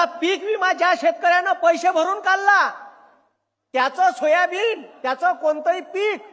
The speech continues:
जर व्हायरसनं गेलं तर विम्यामध्ये तरतूद नाही का व्हायरसनं गेलेल्या सोयाबीनची तुम्हाला भरपाई भेटन. तीन वर्ष झाले लगातार सोयाबीनवर व्हायरस येत आहे. त्याच्यानंतर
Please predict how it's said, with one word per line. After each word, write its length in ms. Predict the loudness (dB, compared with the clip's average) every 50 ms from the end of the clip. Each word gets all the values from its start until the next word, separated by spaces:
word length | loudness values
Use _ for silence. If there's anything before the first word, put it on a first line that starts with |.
| -20 _ _ _ _ _ _ _ _ _ _ _ 0
जर 300 | 2 4 4 4 4 2 -2 -6 -12 -18 -20 -20 -20 -20 -20 -20 -8
व्हायरसनं 680 | -2 0 2 2 4 4 2 2 0 -2 -4 -6 -4
गेलं 400 | 2 2 4 6 6 4 4 0 -2 -6 -10 -18 -18 -6 -2
तर 480 | 0 0 2 0 0 0 -2 -2 -4 -6 -12 -16 -20 -20 -20 -20 -20 -20 _
विम्यामध्ये 680 | -8 -6 -4 -2 -2 -2 -2 0 0 0 2 2 0 2 4
तरतूद 360 | 2 2 2 2 -4 -8 -8 -2 2
नाही 200 | 2 2 2 2
का 160 | 0 0 2
व्हायरसनं 640 | 2 4 4 4 4 4 4 2 0 0 0 0 0
गेलेल्या 480 | 2 0 2 2 2 2 2 2 0 0
सोयाबीनची 580 | -2 0 0 2 2 0 -2 -4 -8 -10 -10 -12
तुम्हाला 460 | -10 -10 -8 -4 -4 -2 0 0 0
भरपाई 380 | 0 -2 -8 -6 -8 -8 -8
भेटन. 320 | -6 -8 -8 -6 -8 -10 -10 -12 -18 -20 -20 _ _ _ _ _ _ -2
तीन 220 | 0 2 2 4 4
वर्ष 280 | 6 6 6 6 4
झाले 380 | 2 2 4 4 6 6 6 6
लगातार 460 | 4 2 2 0 -2 0 -4 -4 -4
सोयाबीनवर 560 | -4 -4 -2 -2 -2 -2 -4 -4 -4 -4 -4
व्हायरस 400 | -2 -2 -4 -4 -4 -4 -6 -6
येत 100 | -8 -10 -8 -8
आहे. 140 | -8 -8 -10 -16 -20 -20 _ _ _ _ _ _ _ _ _ _ _ _ 0
त्याच्यानंतर 800 | 0 0 2 2 0 2 2 0 -2 4 4 6 6 6 4